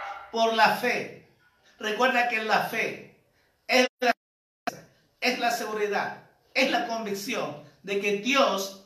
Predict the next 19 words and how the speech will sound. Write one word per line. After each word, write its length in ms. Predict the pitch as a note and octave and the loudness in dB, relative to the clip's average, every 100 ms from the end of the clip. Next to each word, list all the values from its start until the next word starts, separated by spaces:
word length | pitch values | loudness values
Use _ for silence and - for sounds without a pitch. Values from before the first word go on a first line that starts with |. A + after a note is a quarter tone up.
| - | -8
está 280 | G3+ F#3+ A#3 | -6 4 4
ahí 160 | B3+ | 4
contigo 800 | B3+ A3+ A3+ G#3 G3 F#3+ G3+ - - _ | 0 -4 -4 -8 -6 -6 -6 -8 -18 _
y 220 | G#3 G3+ | -8 -6
Dios 640 | A3 C4 A#3 A3 - - - - | 0 4 4 2 -4 -10 -16 -4
hará 380 | G3 B3 C#4 B3+ | 2 4 4 4
milagro, 760 | B3 A#3 G#3 - F#3+ G3 - - _ | 0 4 4 4 -4 -10 -12 -20 _
Dios 640 | D#3+ B3 C4 G3+ G3+ - - _ _ _ _ - | -6 0 0 0 -6 -10 -16 _ _ _ _ 0
hará 380 | G3+ G#3 C4+ B3+ | 4 6 6 4
lo 200 | A3 - | 0 -4
que 100 | G3+ | -6
tú 340 | - F#4 - | -4 -4 -4
pides 540 | B3+ F#3 D#3+ E3 - - - | -4 -4 -4 -6 -10 -14 -2
ahora 480 | F#3+ A#3+ A#3+ A#3 - | 4 6 6 2 -2
en 160 | G#3 | -6
el 120 | G3+ G3+ | -6 -4
nombre 280 | A3+ F#3+ | -4 -4
de 100 | D#3+ | -8
Jesús. 460 | C#3+ - - G#2 | -8 -12 -16 -18